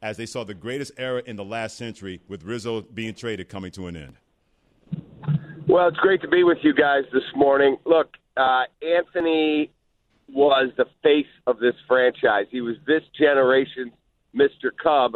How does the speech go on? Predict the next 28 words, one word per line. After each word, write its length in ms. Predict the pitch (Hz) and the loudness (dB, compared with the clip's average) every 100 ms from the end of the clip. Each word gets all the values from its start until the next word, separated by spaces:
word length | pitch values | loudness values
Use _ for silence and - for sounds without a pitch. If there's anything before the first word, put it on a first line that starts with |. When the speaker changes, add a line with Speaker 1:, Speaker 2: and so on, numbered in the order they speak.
| - | -2
Speaker 2:
Ernie 240 | 135 135 | 0 0
Banks, 340 | 120 131 131 - | 0 0 0 -4
of 100 | 117 | -8
course, 280 | - 113 110 _ _ _ _ | 0 0 0 _ _ _ _
is 180 | 120 98 | -6 0
the 100 | 107 | 2
original 480 | 117 147 165 135 120 | 4 4 4 4 4
Mister 360 | 117 110 - | 4 0 -2
Cub. 420 | 110 - 117 113 - _ _ _ - | -4 0 2 2 -2 _ _ _ 0
And 460 | 127 127 127 127 120 - 127 | 2 4 2 -2 -10 -14 -8
this, 160 | 123 170 - _ | -2 -2 -2 _
he 180 | - 165 | 0 0
joined 360 | - 175 170 147 | 4 4 4 4
us 120 | 135 - | 0 -2
in 80 | 127 _ | -14 _
two 140 | - 190 | -14 -6
thousand 460 | - 160 156 147 139 | 0 0 0 -2 -4
and 140 | - 117 - - | -4 -6 -8 -2
twelve, 480 | 135 131 107 98 98 _ _ _ - | 2 4 2 0 -2 _ _ _ -2
and 100 | 127 | 2
they 80 | 156 | 4
went 220 | 156 - | 4 2
through 160 | 147 139 | -4 -4
some 120 | 120 - _ - | -6 -6 _ 0
dark 260 | 139 139 - - | 2 0 -4 -6
seasons. 380 | 135 110 95 87 | -6 -4 -8 -2
I 80 | 113 | 0
mean, 320 | 127 123 117 | 2 2 0